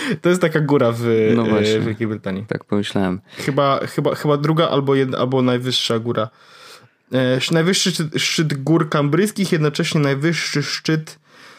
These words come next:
Speaker 1: e, Walii, położony w Gwi-,
Speaker 2: Hmm.
Speaker 1: w Gwynedd, wznosi się na wysokość tysiąc osiemdziesięciu pięć metrów. Kwadratowych? Nie, normalnych. Em, tak, taka ciekawostka. No więc,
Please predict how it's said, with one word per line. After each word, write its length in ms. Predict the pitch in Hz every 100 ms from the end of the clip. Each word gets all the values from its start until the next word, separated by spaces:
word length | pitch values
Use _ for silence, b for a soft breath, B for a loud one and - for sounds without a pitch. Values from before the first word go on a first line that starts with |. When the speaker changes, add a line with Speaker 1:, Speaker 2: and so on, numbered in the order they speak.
| B B B B -
Speaker 1:
e, 680 | 127 127 127 127 127 127 127 - _ _ _ _ _ _ _ _ _
Walii, 520 | 139 131 139 131 127 170
położony 480 | 160 147 143 151 139
w 140 | 135 131
Gwi-, 240 | 131 110
Speaker 2:
Hmm. 220 | 101 95
Speaker 1:
w 160 | 123 120
Gwynedd, 560 | 113 123 127 190 - -
wznosi 480 | 127 123 156 165 156
się 100 | 160
na 120 | 139
wysokość 420 | 135 - 120 131
tysiąc 320 | - - 147 143
osiemdziesięciu 520 | 123 135 139 127 127
pięć 280 | 127 120 123
metrów. 380 | 117 120 120 - - _ _ - -
Kwadratowych? 920 | 117 - - 117 117 123 123 123 131
Nie, 140 | 117 - 120
normalnych. 560 | - 120 110 - - - B B B B 170 -
Em, 400 | 156 156 160 156 _ _ _ _ _ _ _ _ _
tak, 260 | 113 - - _ -
taka 200 | 196 156
ciekawostka. 420 | - 123 - - - _ -
No 160 | 185
więc, 280 | 190 190